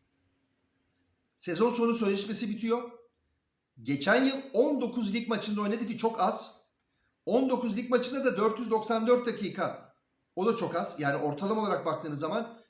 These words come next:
Ben de ne dedim size arkadaşlar? Bu transfer çok riskli bir transfer olur. Oynamamış. Bazen sakatlık, bazen kadroda forma şansı verilmemiş. Yani biz alacaksak bu kadar bekledik, bu kadar sıkıntı çekip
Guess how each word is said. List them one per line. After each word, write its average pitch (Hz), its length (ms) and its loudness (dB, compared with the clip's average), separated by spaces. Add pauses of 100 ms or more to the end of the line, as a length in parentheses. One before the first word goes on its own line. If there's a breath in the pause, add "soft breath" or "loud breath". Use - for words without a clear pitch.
(120)
Ben 220 240 2
de 240 440 2
ne 233 140 2
dedim 233 180 0
size 202 200 -2
arkadaşlar? 185 540 0 (480 soft breath)
Bu 190 260 -2
transfer 247 500 4
çok 240 240 0
riskli 208 340 -2
bir 233 100 -6
transfer 220 380 2
olur. 196 260 -2 (560)
Oynamamış. 220 920 2 (180)
Bazen 214 380 4
sakatlık, 214 560 -2
bazen 214 400 2
kadroda 202 600 0 (200 loud breath)
forma 202 280 0
şansı 185 340 -2
verilmemiş. 180 640 -4 (220)
Yani 185 360 4
biz 247 320 0 (220)
alacaksak 214 720 2 (220 loud breath)
bu 190 120 -8
kadar 214 360 4
bekledik, 202 480 -2
bu 208 60 -6
kadar 214 280 2
sıkıntı 202 400 -6
çekip 220 400 -6